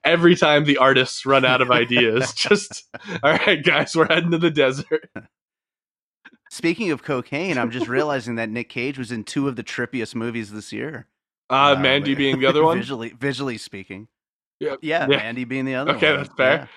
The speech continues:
Speaker 1: Yeah, I'm
Speaker 2: Yeah.
Speaker 1: trying to think what el-,
Speaker 2: <laughs>
Speaker 1: God, now I'm just hoping he's, like, done a voiceover for a crazy documentary this year or something that we don't know about that's just, like,
Speaker 2: Oh.
Speaker 1: filled with trippy visuals.
Speaker 2: Oh, we got a couple weeks left. I, I, I, I wanna watch
Speaker 1: He's
Speaker 2: it.
Speaker 1: got a lot of debt
Speaker 2: <laughs>
Speaker 1: and ten days. Something can happen.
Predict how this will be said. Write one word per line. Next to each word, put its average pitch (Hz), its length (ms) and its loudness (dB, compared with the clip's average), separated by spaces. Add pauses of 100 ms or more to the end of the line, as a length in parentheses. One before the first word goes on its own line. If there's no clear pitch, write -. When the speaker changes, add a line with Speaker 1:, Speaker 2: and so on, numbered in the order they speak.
(260)
Speaker 1:
Yeah, 156 240 4
I'm 123 60 0
Speaker 2:
Yeah. 110 60 -6
Speaker 1:
trying 160 160 2
to 147 40 -4
think 143 220 -6
what 135 260 -6
el-, 139 480 -8
Speaker 2:
<laughs> - 120 -16
Speaker 1:
God, 170 180 4
now 170 140 4
I'm 175 100 0
just 151 160 -10
hoping 156 240 -4
he's, 135 180 -6
like, 123 360 -2 (100)
done 131 180 -6
a 120 60 -6
voiceover 117 480 -2
for 113 120 -6
a 107 40 -6
crazy 110 380 -6
documentary 107 640 -4
this 107 200 -8
year 107 200 -2
or 104 40 0
something 107 280 -4
that 110 80 -2
we 113 100 0
don't 110 220 2
know 110 160 4
about 107 340 0
that's 110 160 -6
just, - 180 -8
like, 104 140 0
Speaker 2:
Oh. - 100 -10
Speaker 1:
filled 113 220 6
with 113 100 0
trippy 110 300 -2
visuals. 110 540 -4
Speaker 2:
Oh, 117 180 -6
we 120 80 -12
got 120 140 -2
a 120 40 -8
couple 117 300 -8
weeks 98 260 -12
left. 90 340 -12
I, 98 100 -6
I, 110 200 -4
I, 104 260 -6
I 104 200 -8
wanna 104 200 -8
watch 92 180 -8
Speaker 1:
He's 185 160 2
Speaker 2:
it. 175 40 -2
Speaker 1:
got 208 200 8
a 170 40 8
lot 156 300 6
of 151 160 0
debt 156 340 2
Speaker 2:
<laughs> - 0 -
Speaker 1:
and 127 220 -2
ten 151 380 0
days. 110 640 -2
Something 160 500 -2
can 165 160 -2
happen. 127 560 -8